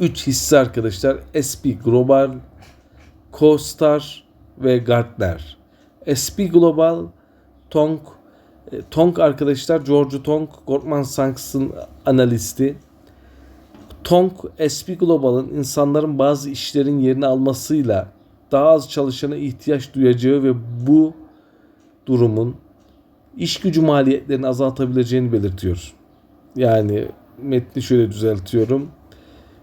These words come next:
Bu sanal zekalar, zeka atılımları arkadaşlar bazı işlerin yerini almasıyla, yani çalışanların almasıyla daha az çalışana ihtiyaç duy-,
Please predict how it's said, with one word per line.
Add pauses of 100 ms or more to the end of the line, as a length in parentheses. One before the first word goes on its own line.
(140)
Bu (380)
sanal
zekalar, (240)
zeka
atılımları
arkadaşlar (500)
bazı
işlerin
yerini
almasıyla,
yani
çalışanların
almasıyla
daha
az
çalışana
ihtiyaç
duy-,